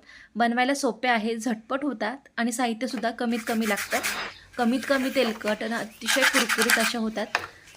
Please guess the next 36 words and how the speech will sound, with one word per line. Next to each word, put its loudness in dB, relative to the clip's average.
सात 4
आठ 0
दिवस -2
नव्हे 0
तर -2
अगदी 0
महिनाभर 0
ह्या 0
आहेत -2
तशाच 6
टिकतात, 0
खराब 10
न 0
होता. -4
चला 4
रेसिपीला 0
सुरुवात 0
करूया. -4
इथे -2
मी -2
खलबत्त्यामध्ये -2
साधारण -4
चार 0
पाच -4
हिरव्या -2
मिरच्या 0
घेतल्या, -4
अर्धा 2
चमचा -2
जिरं -2
घेतलंय, -6
सात 2
आठ 0
लसणाच्या -2
पाकळ्या -2
घेतल्या -2